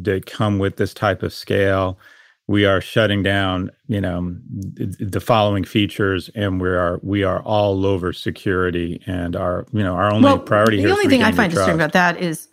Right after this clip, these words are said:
Speaker 2: we were using it a lot. I mean, I know
Speaker 1: Yeah.
Speaker 2: at work we used it a lot before this, and so then I'm like, "What did they take, you know,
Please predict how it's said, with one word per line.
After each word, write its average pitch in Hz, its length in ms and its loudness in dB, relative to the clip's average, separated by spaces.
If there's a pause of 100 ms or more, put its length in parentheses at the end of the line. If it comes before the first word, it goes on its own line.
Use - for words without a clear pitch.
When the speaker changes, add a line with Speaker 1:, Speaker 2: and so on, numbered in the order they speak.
Speaker 2:
we 262 180 6
were 339 100 2
using 190 320 2
it 156 60 -2
a 156 60 0
lot. 151 360 2
I - 60 0
mean, 185 220 4
I 180 80 4
know 185 240 2
Speaker 1:
Yeah. 110 160 2
Speaker 2:
at 104 100 0
work 175 300 0
we 160 80 2
used 151 160 -2
it 185 60 -4
a 147 40 0
lot 151 320 0
before 262 400 4
this, - 320 -4
and 202 160 4
so 220 180 2
then 226 240 4
I'm 180 200 4
like, 165 240 0
"What 175 260 2
did 180 140 -4
they 160 160 0
take, - 500 -2 (220)
you 208 120 4
know, 156 180 2